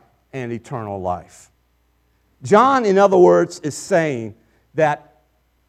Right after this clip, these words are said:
in opposite of these phantom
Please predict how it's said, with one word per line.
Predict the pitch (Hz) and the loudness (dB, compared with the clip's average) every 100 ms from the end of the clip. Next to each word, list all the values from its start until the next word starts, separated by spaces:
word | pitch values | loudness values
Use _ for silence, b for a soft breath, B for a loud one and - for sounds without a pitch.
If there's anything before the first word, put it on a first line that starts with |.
| _ _ _ _ _ _ _ | _ _ _ _ _ _ _
in | 175 175 190 | -6 -4 0
opposite | 247 302 233 185 - 151 156 - | 2 2 0 -4 -2 -4 -2 2
of | 165 139 | 2 2
these | 165 139 | -6 -8
phantom | - - 214 226 240 156 120 | -8 -2 -2 -2 -4 -6 -6